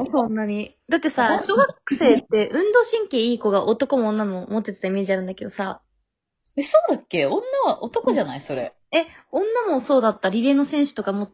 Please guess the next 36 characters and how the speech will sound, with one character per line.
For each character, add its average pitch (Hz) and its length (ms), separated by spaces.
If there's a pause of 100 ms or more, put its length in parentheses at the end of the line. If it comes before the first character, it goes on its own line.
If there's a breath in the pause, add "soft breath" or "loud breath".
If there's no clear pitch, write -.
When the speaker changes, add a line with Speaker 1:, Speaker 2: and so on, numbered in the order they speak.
(140)
Speaker 2:
モ 101 140
テ 98 100
て - 100
た。 - 240
あ 233 100
と 233 120
目 233 80
立 339 160
っ - 20
て 226 80
る 185 60
子。 277 80
Speaker 1:
マ 403 60
ジ - 60 (160)
か。 147 300 (180)
Speaker 2:
う 240 80
ん。 208 200 (360 loud breath)
Speaker 1:
女 453 300
は 339 140
ね、 190 160
う 165 80
ち 330 180
の 370 320
は 302 80
あ 285 60
ん 311 40
ま 311 60
モ 320 140
テ 330 100
て 208 140
な 214 100
く - 100
て - 120
ね。 147 420
Speaker 2:
う 269 100
ん。 196 120